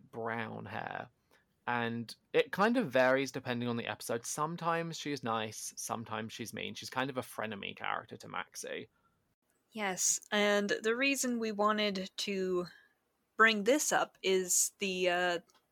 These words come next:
Speaker 2: the last year of Maxi Dolls was the canceled line that was in some catalogs, but not actually, it never actually reached the market, was a line of rock and roll maxi dolls that actually reused the gem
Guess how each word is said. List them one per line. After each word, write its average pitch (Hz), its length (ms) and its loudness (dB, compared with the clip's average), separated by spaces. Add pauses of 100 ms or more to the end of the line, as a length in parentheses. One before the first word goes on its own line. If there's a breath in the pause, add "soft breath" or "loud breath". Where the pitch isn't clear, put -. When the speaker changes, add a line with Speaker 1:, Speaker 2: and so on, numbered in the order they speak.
(460)
Speaker 2:
the 202 100 4
last 214 380 6
year 202 320 0
of 180 360 -2
Maxi 220 380 -2
Dolls - 440 0 (280)
was 180 300 -2
the 170 420 -2 (440)
canceled 220 520 4
line 196 360 0
that 175 200 2
was 175 200 -2
in 190 200 -4
some 175 280 -6
catalogs, 196 880 2 (120)
but 175 240 2
not 185 280 0
actually, 170 720 -2 (600 soft breath)
it 220 120 -2
never 302 240 8
actually 240 400 6
reached 185 460 -2
the 185 60 -4
market, 185 600 2 (400)
was 190 160 2
a 196 80 4
line 185 440 2 (100)
of 175 460 2 (340)
rock 214 300 8
and 180 300 -2
roll 247 300 6
maxi 175 520 0
dolls 160 320 0
that 180 160 4
actually 190 360 0
reused 196 580 -4
the 185 80 -8
gem 185 400 0